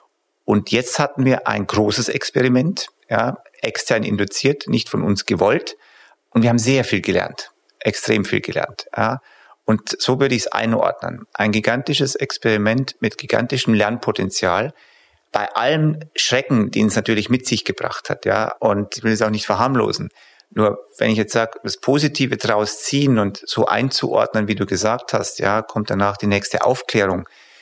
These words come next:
Das weiß ich jetzt nicht, aber wir haben sehr viel gelernt, würde ich sagen.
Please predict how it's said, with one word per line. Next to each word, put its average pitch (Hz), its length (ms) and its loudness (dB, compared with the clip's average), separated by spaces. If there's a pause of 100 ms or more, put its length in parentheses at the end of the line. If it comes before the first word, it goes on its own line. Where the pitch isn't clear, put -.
(220)
Das 110 220 -2
weiß 123 220 0
ich 113 60 0
jetzt 113 180 0
nicht, 170 380 0 (200)
aber 110 180 -2
wir 107 140 2
haben 110 100 2
sehr 107 200 2
viel 110 160 -2
gelernt, 90 400 -4
würde - 120 -12
ich - 100 -8
sagen. - 220 -10